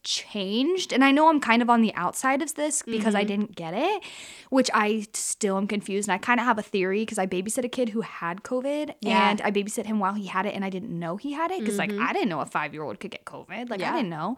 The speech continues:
Speaker 2: Yeah.
Speaker 1: I just knew it was, like, and it, plus it was in, like, January.
Speaker 2: Yeah.
Speaker 1: And he had, like, this, like, hundred fever
Speaker 2: Early
Speaker 1: for
Speaker 2: on.
Speaker 1: five days that, like,
Speaker 2: Yeah.
Speaker 1: wouldn't go away, and I babysat him. He literally laid on my chest. So I'm wondering if, like, maybe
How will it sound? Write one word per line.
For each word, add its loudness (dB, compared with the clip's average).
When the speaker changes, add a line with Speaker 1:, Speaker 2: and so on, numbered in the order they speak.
Speaker 2:
Yeah. 0
Speaker 1:
I 8
just 4
knew 8
it 8
was, -4
like, -6
and -4
it, -10
plus -4
it -8
was -10
in, -6
like, -10
January. -6
Speaker 2:
Yeah. -2
Speaker 1:
And 8
he 8
had, 4
like, 2
this, 2
like, -2
hundred 4
fever 4
Speaker 2:
Early 2
Speaker 1:
for 4
Speaker 2:
on. -2
Speaker 1:
five 6
days 2
that, -2
like, 2
Speaker 2:
Yeah. 6
Speaker 1:
wouldn't 4
go 0
away, 2
and 0
I -2
babysat 0
him. -4
He -4
literally 2
laid 2
on 2
my 2
chest. 0
So -2
I'm 4
wondering 4
if, 0
like, 0
maybe 0